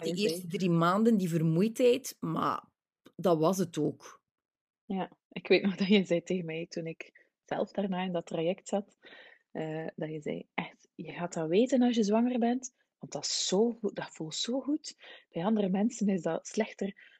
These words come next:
Speaker 1: maar na die hormonen, na al die brol, ga je net supergoed voelen." <laughs>
Speaker 2: Ja, bij mij was dat echt zo. En ik dacht dat dat normaal... En ja, ik heb gewoon geluk gehad ook wel, denk ik, met mijn zwangerschappen.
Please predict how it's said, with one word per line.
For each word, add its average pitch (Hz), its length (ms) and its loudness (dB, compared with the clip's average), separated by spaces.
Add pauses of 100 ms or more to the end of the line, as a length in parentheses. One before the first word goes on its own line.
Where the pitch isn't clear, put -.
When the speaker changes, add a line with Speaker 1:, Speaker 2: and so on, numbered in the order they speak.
Speaker 1:
maar 156 140 -10
na 196 200 -8
die 208 160 -2
hormonen, 190 480 -2
na 185 100 -4
al 226 220 -6
die 202 140 0
brol, 202 360 0 (320)
ga - 120 -10
je 151 160 -8
net 151 220 -8
supergoed - 680 2
voelen." 165 300 0 (540)
<laughs> - 720 2 (1160)
Speaker 2:
Ja, 254 120 4
bij 254 140 10
mij 254 160 8
was 226 220 6
dat 320 140 2
echt 180 240 0
zo. 180 320 0
En 202 140 -6
ik 226 180 -2
dacht 202 220 0
dat 220 140 -10
dat 202 360 -2
normaal... 190 600 -4
En 190 160 -8
ja, 185 140 2
ik 175 100 -8
heb 190 140 -6
gewoon 202 240 -4
geluk 160 280 -2
gehad 151 340 -6
ook 151 140 -12
wel, 139 180 -8
denk 147 240 -10
ik, - 160 -18 (400)
met 180 120 -8
mijn 170 120 0
zwangerschappen. 160 720 -10